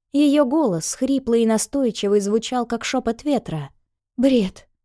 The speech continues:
Или нет?" — спросила саму себя дрожащими руками, открывая дверь в старый домик. Он выглядел заброшенным. Внутри было много пыли, паутины, пахло сыростью и затхлостью. Каждый шаг отзывался эхом, как будто стены слышали мои мысли и смеялись надо мной.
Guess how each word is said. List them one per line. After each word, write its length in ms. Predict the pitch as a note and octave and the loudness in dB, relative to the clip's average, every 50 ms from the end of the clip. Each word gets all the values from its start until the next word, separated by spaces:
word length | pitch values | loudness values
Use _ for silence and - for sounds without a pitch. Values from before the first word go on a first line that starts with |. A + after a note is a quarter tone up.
| _ _ _ | _ _ _
Или 300 | - A#3+ G#3+ G3+ G#3 G3+ | 0 2 2 4 4 2
нет?" — 400 | F#3+ G3 G3+ A#3 D4 D#4+ - - _ _ _ _ _ _ _ _ _ _ _ _ | 4 4 4 4 2 2 -2 -10 _ _ _ _ _ _ _ _ _ _ _ _
спросила 580 | - - - - C4 C#4 C4 - D4 C#4+ C#4 C4 | -8 -6 0 2 2 2 2 2 0 2 2 2
саму 280 | C4+ - C4 B3 B3 | 4 4 4 4 4
себя 360 | B3 - - C4 A3+ C#4+ C#4 G#3+ | 2 2 0 0 0 0 0 2
дрожащими 600 | F#3 G#3 G#3+ G3+ A3 A3+ G#3+ - - A3+ A3 A3 | 2 2 2 2 2 0 -2 -2 -2 -2 0 2
руками, 420 | A3+ A#3 A#3+ C#4 C4 A#3 G#3 G3 | 0 0 0 0 0 0 0 0
открывая 460 | F#3 F#3 - - G#3+ G#3 G#3 G#3 G3+ | -2 -2 -2 -2 0 2 4 4 4
дверь 280 | G3 G3+ G3+ G#3 F#3+ G3 | 4 4 2 2 2 2
в 60 | - | -2
старый 340 | - - G#3+ G3+ G3 G3+ A3 | -6 -2 -2 0 0 0 2
домик. 460 | G#3 G#3 F#3 D#3+ D3+ D3 - _ _ _ _ _ _ _ _ _ - | 2 0 0 0 -4 -8 -10 _ _ _ _ _ _ _ _ _ -4
Он 240 | D4 D#4+ D#4+ D#4+ | 0 0 0 2
выглядел 500 | C#4+ E4 E4 D4 D4 D#4 D4 C4+ D#4 D#4 | 2 2 2 4 4 2 2 2 2 2
заброшенным. 840 | C#4 C#4+ C#4+ A#3+ C#4+ E4 E4+ D#4 - - G3 F3+ E3+ E3+ E3 E3 - _ _ _ - | 4 4 4 4 4 4 2 2 0 -2 -4 -4 -4 -4 -6 -8 -10 _ _ _ -4
Внутри 460 | G3+ G3+ G3 G3 F#3+ F#3+ G3+ F#3+ F#3+ | -2 0 2 2 2 2 4 4 4
было 220 | F#3 F#3+ F#3+ F#3 | 6 6 4 4
много 320 | F#3 F#3+ F#3+ F#3+ F#3 F#3 F3+ | 4 4 2 2 2 2 2
пыли, 360 | F3+ - A3+ A#3+ A#3 G3 F3+ | 0 0 -2 -2 0 -2 -2
паутины, 800 | F3 - F#3 F3+ F3+ F3+ - - A#3+ A#3+ A3 F#3 F3 E3 E3+ - _ _ | -2 -2 0 0 0 0 0 -2 -2 -2 -2 -2 -2 -6 -8 -10 _ _
пахло 340 | - C#4+ C4+ A#3+ - G3 F#3+ | -2 -2 -2 0 0 0 0
сыростью 640 | F#3 - - C4+ C4+ A3 F3 - - - F3 E3+ F3 | 0 0 -2 -2 0 -2 -2 -4 -4 -4 -4 -2 -2
и 20 | |
затхлостью. 800 | F3 E3+ G#3+ A#3 A3 - - F#3+ F#3 F3 - - F#3 F3+ F3 F3 - _ _ _ _ _ _ _ _ - | 0 0 -2 -2 -2 -4 -4 -4 -4 -4 -4 -6 -6 -6 -6 -6 -10 _ _ _ _ _ _ _ _ 0
Каждый 380 | A3 G#3 F#3+ F#3 F#3 F#3 F#3 | 2 4 4 4 2 0 0
шаг 280 | F3 - A3 G#3 F#3 - | 0 0 -2 -2 -2 0
отзывался 580 | F3+ F3+ F3 F#3 G3 G3 F#3+ F#3+ F#3 - - F3+ | -2 0 0 2 2 4 4 2 2 2 0 -2
эхом, 480 | - - A#3+ A#3 G#3+ - - E3 E3 | -2 -2 -4 -4 -4 -6 -6 -6 -6
как 200 | - - G#3+ G#3 | -4 -4 -4 -2
будто 360 | G3+ A3+ B3 A#3+ - - G3+ G3+ | 0 -2 -2 -2 -2 -2 -2 -2
стены 440 | - - - - C4 B3+ G#3+ F#3 | -2 -4 -4 -2 -2 -2 0 -2
слышали 460 | F#3 - - B3 B3+ A#3 - A#3+ A#3+ A#3 | -2 -2 -2 -2 -2 -2 -2 -2 -2 0
мои 260 | A3+ A3+ A3+ A3+ A3 | 0 0 0 0 0
мысли 380 | A3+ B3 C4 B3+ - - G#3+ | 0 0 0 -2 -2 -2 -2
и 80 | A3+ A3 | -2 0
смеялись 560 | G#3 - A3+ A#3 A#3+ C4+ C#4 B3 F#3 E3 - | 0 -2 0 0 0 0 0 0 -2 -2 -4
надо 240 | - E3 D#3+ D#3+ E3 | -6 -6 -4 -4 -4
мной. 400 | E3 D#3+ D#3+ D#3+ D#3 D#3 D#3 - | -4 -4 -6 -6 -6 -8 -10 -12